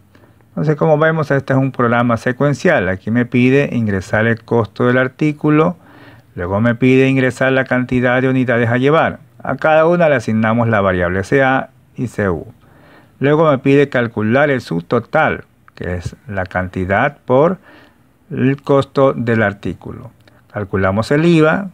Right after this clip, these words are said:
que en este caso es el subtotal por el doce por ciento o cero punto doce, doce dio para cien o cero punto doce. Calculamos el total, que es subtotal más iva. Luego,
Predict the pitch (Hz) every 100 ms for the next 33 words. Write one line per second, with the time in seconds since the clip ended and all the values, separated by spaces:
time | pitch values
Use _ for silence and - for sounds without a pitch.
0 | _ 107 90 82 104 - 107 123 127 123
1 | 104 - 135 151 147 147 147 147 135 143
2 | 131 131 143 139 143 - 165 131 - -
3 | 107 - 98 92 - 98 127 147 147 -
4 | 95 104 117 135 135 143 143 151 160 180
5 | - 101 - 110 104 101 98 92 82 -
6 | - _ - - - - - 160 147 151
7 | 151 147 143 147 156 151 147 135 180 -
8 | - - 104 107 104 - 151 147 143 -
9 | 139 139 120 107 101 104 113 - - 113
10 | 117 101 - - - - - - _ -
11 | 139 165 139 104